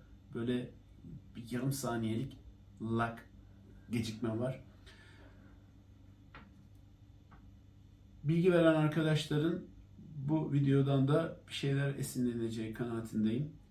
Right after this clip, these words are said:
Eğer paranız çoksa ya da Apple ekosistemindeyseniz, işte benim gibi evinizde Apple T V'niz varsa, evinizde MacBook'unuz, iPad'iniz, e,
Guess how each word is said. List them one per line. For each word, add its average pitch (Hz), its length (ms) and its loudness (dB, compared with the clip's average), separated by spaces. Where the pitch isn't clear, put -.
Eğer 143 440 2
paranız 131 400 0
çoksa 143 540 -2
ya 131 160 -2
da 135 320 2
Apple 143 240 -2
ekosistemindeyseniz, 120 1400 -4
işte 127 340 -8
benim 120 240 -6
gibi 117 280 -4
evinizde 117 720 -2
Apple 113 200 -8
T 110 220 -2
V'niz 113 300 0
varsa, 113 540 -2
evinizde 113 580 -2
MacBook'unuz, 113 760 -4
iPad'iniz, 113 840 -6
e, 113 120 -6